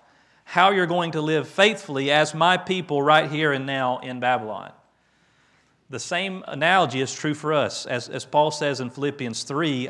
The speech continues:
"Our citizenship is in heaven, and from it we await a Savior, the Lord Jesus Christ." We're waiting for the day when Jesus is going to make all things new.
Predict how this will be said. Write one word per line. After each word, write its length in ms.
"Our 200
citizenship 840
is 220
in 160
heaven, 520
and 160
from 380
it 180
we 140
await 420
a 80
Savior, 560
the 120
Lord 260
Jesus 420
Christ." 420
We're 220
waiting 680
for 340
the 120
day 440
when 380
Jesus 480
is 120
going 240
to 100
make 240
all 220
things 420
new. 320